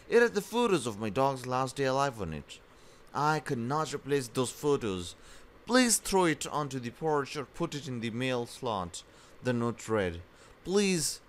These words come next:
she died a few days ago. I could not lose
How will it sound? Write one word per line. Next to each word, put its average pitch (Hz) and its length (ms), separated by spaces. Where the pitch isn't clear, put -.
she - 240
died 143 300
a 135 60
few 139 220
days 127 240
ago. 104 460
I 208 140
could 175 180
not 143 200
lose 135 420